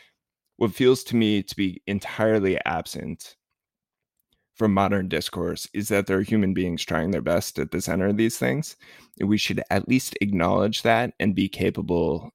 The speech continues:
of communicating as people. And then simultaneously went to South America and felt more empathy and understanding for any person that I,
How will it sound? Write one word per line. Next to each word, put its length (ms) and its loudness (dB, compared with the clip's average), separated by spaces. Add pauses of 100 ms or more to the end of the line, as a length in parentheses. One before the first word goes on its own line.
(100)
of 480 -2
communicating 640 -2
as 100 -8
people. 440 -8 (800)
And 180 8
then 320 6
simultaneously 920 0
went 240 -2
to 40 -10
South 260 0
America 320 -4
and 140 -8
felt 240 -4
more 240 -2
empathy 380 -6
and 120 -2
understanding 640 -4
for 140 -6
any 140 0
person 420 -2
that 160 -2
I, 140 0